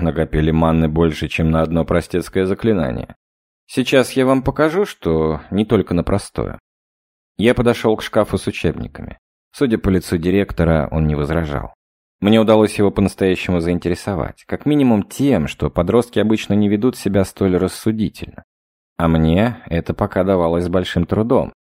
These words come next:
ведь то, что осталось от предшественника, так и просилось вырваться наружу.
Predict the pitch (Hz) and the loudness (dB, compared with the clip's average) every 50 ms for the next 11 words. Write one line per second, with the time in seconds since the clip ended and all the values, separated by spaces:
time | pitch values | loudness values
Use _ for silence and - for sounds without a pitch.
0 | _ _ _ _ _ _ - 76 82 82 - _ - 104 98 - - - 80 80 | _ _ _ _ _ _ -4 -2 -2 -2 -2 _ 2 2 2 2 2 0 -2 -2
1 | - - - 90 85 82 76 - - - - 80 - - - 78 69 - - - | -2 -2 -2 0 0 0 -2 -4 -6 -8 -8 -8 -6 -4 -4 -4 -4 -4 -2 0
2 | 113 131 120 - - - 73 64 60 - - - - - - _ _ _ _ _ | 2 2 2 0 -2 -6 -6 -4 -4 -6 -8 -12 -12 -14 -14 _ _ _ _ _
3 | 104 104 - - - - 110 110 107 - - 113 104 98 - - 95 95 95 92 | -2 0 0 0 0 2 2 2 2 2 2 2 2 2 0 0 0 0 2 2
4 | 92 90 - - 92 92 95 98 120 123 101 69 - - - - | 2 0 -2 -2 -2 0 2 2 0 0 0 -4 -6 -10 -14 -16